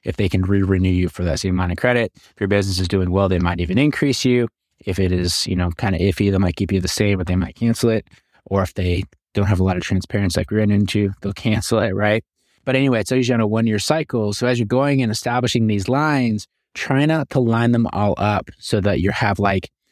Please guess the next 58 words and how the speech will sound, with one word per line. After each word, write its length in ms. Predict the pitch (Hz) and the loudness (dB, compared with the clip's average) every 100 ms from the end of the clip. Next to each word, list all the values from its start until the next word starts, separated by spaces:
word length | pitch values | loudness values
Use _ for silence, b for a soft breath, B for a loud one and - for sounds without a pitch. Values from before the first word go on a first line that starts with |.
| - | -6
you 100 | 98 | 0
know, 160 | 98 - - | 0 0 -2
eight 240 | 104 95 | -2 -2
that 120 | 107 | -2
are 60 | 104 | 0
all 140 | 101 | 0
being 240 | 98 101 95 | 0 0 0
renewed 260 | 95 98 | 2 2
at 120 | 95 98 | 0 -2
the 100 | 98 | -2
same 200 | 98 92 | 0 0
time, 380 | 117 135 160 - _ _ _ | 0 0 -2 -6 _ _ _
because 300 | - - 101 | -6 -2 0
you're 80 | 98 | 2
gonna 160 | 101 98 | 0 0
put 160 | 135 | -4
yourself 320 | 117 - 113 110 | -2 0 0 0
in 60 | |
a 40 | 104 | 0
potential 380 | 101 113 107 | 0 0 0
situation 580 | - 104 104 104 - 104 | -2 -2 0 0 0 0
of 140 | 104 - | 0 -2
what 240 | 104 113 | -2 0
if 160 | 110 - | -2 -2
all 180 | 107 110 | -2 0
eight 220 | 101 101 - | 0 0 -2
get 140 | 92 | -6
called 320 | - 104 98 | -2 0 2
at 80 | 90 | 0
the 80 | 92 | -2
same 240 | - 95 | 0 -2
time 340 | - 95 95 92 _ _ - | 0 0 0 -2 _ _ -8
and 120 | 104 101 | 0 0
you 120 | 92 | 2
don't 240 | 101 87 | 0 2
necessarily 640 | 92 98 101 - 90 90 90 | 0 0 -2 -2 0 0 0
have 560 | - 98 92 92 85 - | 0 0 2 0 -2 -6
that 180 | 90 85 | -2 -2
much 160 | 92 | 0
money 140 | 104 87 | 0 0
on 100 | 90 | 0
hand, 340 | 87 95 92 | 0 2 2
you 60 | 87 | 2
have 160 | 95 | 2
it 120 | 90 - | 0 -2
tied 200 | 95 92 | -2 -2
up 160 | - | -2
in 80 | - | -4
projects, 380 | - 98 90 - | -4 -2 -2 -2
things 180 | 98 - | -2 -4
like 140 | - | -4
that, 220 | - - | -4 -2
you're 100 | - | 0
gonna 220 | 95 95 | 2 2
get 120 | 95 - | 0 -4
stuck 260 | 92 87 | -4 -6
pretty 180 | - - | -6 -8
quick. 280 | - 92 | -4 -6